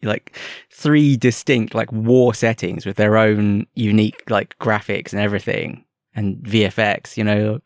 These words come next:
I guess this is why the game cost a hundred million dollars plus to make. It's very impressive. The, the actual boss fights are kind of meh. They're just like, see the enemy, you shoot it in the face a lot.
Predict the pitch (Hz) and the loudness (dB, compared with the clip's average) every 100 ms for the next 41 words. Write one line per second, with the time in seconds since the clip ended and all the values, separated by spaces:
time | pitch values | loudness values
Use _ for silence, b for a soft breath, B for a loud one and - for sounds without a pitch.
0 | B B B B B B B _ _ _ | B B B B B B B _ _ _
1 | _ _ _ _ _ _ - 127 156 170 | _ _ _ _ _ _ -2 0 0 0
2 | 143 135 131 117 117 117 110 120 117 104 | 0 4 4 4 2 0 -2 2 2 4
3 | 107 98 95 101 101 - - - _ _ | 2 4 2 2 -2 -8 -16 -20 _ _
4 | _ _ _ _ _ _ - - 95 90 | _ _ _ _ _ _ -10 -4 -2 -4
5 | - - - 101 104 - - - _ _ | -10 -16 -8 -2 0 -2 -8 -16 _ _
6 | _ _ _ _ _ - - 202 143 104 | _ _ _ _ _ -12 -2 2 2 2
7 | 110 - - - _ - 143 156 202 247 | 0 -2 -12 -16 _ -2 -2 2 2 2
8 | 151 127 156 - 107 - - 110 98 101 | 2 2 0 0 -2 -2 -4 0 2 2
9 | 101 95 101 - _ _ _ - 107 104 | 2 0 -4 -10 _ _ _ -8 -4 -4
10 | 107 98 95 - _ _ _ _ _ _ | 0 0 0 -4 _ _ _ _ _ _
11 | - 135 117 107 104 104 - 107 82 95 | -2 0 2 2 0 -2 0 0 0 -4
12 | 101 87 - - - _ 107 101 95 50 | -2 -2 -4 -14 -20 _ -2 0 2 0
13 | - | -6